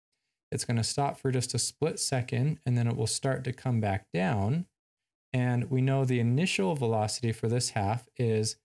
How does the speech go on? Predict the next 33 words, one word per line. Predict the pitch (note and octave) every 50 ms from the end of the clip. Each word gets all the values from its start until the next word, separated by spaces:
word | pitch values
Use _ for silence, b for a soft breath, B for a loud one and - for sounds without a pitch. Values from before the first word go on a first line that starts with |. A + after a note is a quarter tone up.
| _ _ _ _ -
the | B2+ A#2 B2+
exact | A#2+ A2+ A2+ A#2+ A#2+ A#2+ A#2+ A#2+ -
same | - A2+ G#2+ G2+ F#2+
here. | F#2+ F#2 F2 E2 D#2
So | - - -
it's | - - -
still | - - A#2+ A2+ A#2 A#2+ - -
at | A#2 A2+ B2+ A#2
zero | A2 G#2+ G#2+ G#2+ G#2+ A2+ A#2 A#2
meters | A#2 A2+ A2+ A2+ A#2 B2+ B2 -
per | - - E3
second. | - - - G2+ G2+ - F#2 G2 B2+ D#3 D#3+ - _ _ _ _ _ _ _ _ _ _ _ _ _ _ _ _ _ -
And | C#3 C#3 D3
then | D#3 D#3 D#3 D3 -
it's | - C3+ B2
going | - - E3 F3 F#3+ G3 -
to | - C#3+ C3
continue | C3 - C3+ C3 B2 - - - - F#3 G#3 A#3+ A#3+ G#3+ D3+ B2
falling | - - B2+ A#2+ A#2 A2+ A2 A2 A2 G#2+
down | A2+ D#3 E3+ E3 C3 G#2 G#2 G#2+ A2+ - - -
another | B2 A#2 A#2 B2+ C3+ C#3 C3+ B2 A#2 G#2+ G#2+ G#2+ A2 A2+ A#2 _ -
two | - - D#3 D3+ D3+ D3 C3+
meters. | B2 A#2+ A#2+ C3 C#3 C#3 A2+ F#2+ E2+ - A#2 A2 - - - _ _ _ _ _ _ _
So | - - C#3 C3 C3 C#3 C3+
the | B2 C3 B2+ B2 A#2+ A#2+ A#2+ - -
Y | A#2+ B2 C3 C#3+ D3+ D3+ D3 C#3+ C3+ B2+ B2 A#2+ - _ _ _ _ _
final | - D3+ E3+ G3 G#3 F#3 C3+ G#2 F#2+ F#2 F#2+ A2+ C#3+ C#3+ - _ _ -
is | C3 A#2 -
going | - C3+ B2+ B2+ B2+
to | -
be | - B2 A#2+ A#2+ A#2+
negative | - B2 A#2 B2 C3 C#3 C3+ C3+ C3+ C3+ C3+ C3+ B2+ - -
two | - - - A#2+ A2+ G#2+ G#2+ G#2 G#2+ G#2+ -